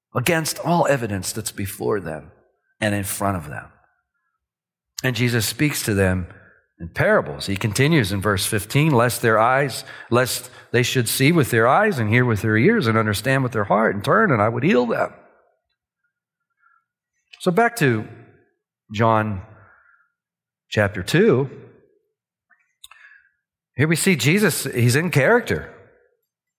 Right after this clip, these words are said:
Uh, these people are coming to him with hearts that are unwilling to believe. They're asking him, "What sign do you show us?" Jesus has just given them a sign. I mean, clearing that temple,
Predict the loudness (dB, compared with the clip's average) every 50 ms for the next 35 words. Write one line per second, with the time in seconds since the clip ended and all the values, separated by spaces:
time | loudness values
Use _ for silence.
0 | _ _ -4 -2 0 0 0 0 -2 -6 -8 -12 -12 -10 -8 -8 -8 -2 0 0
1 | 2 4 4 4 4 4 2 2 0 -6 -12 -16 -20 -20 _ _ _ _ _ _
2 | _ _ _ _ _ _ _ _ _ _ _ _ _ _ _ _ _ _ _ _
3 | -4 -2 -2 -2 -2 0 0 2 2 2 2 0 0 0 0 0 0 -2 -2 -4
4 | -2 0 0 0 2 2 2 2 2 2 0 0 0 2 2 4 4 2 2 2
5 | 2 2 4 2 0 -2 -2 -2 0 0 0 0 0 -2 -4 -10 -14 -20 -20 -20
6 | -20 -20 -20 -20 -20 _ _ _ _ _ _ _ _ _ _ -2 0 0 0 0
7 | 0 0 0 0 -2 -2 -2 0 0 0 2 2 4 4 4 4 2 0 -2 -8
8 | -2 0 0 2 2 2 2 0 -2 0 0 -2 -2 0 0 -2 0 2 2 0
9 | 0 0 -2 -4 -6 -4 -2 -2 -2 0 -2 -4 -6 -10 -14 -20 -20 -20 _ _
10 | _ _ _ _ _ _ _ _ _ _ _ _ _ _ _ _ -4 -2 0 -2
11 | -2 -4 -4 0 0 2 2 2 2 2 0 0 -2 -4 -4 -4 -2 -2 -2 -2
12 | -2 -2 -2 -2 -6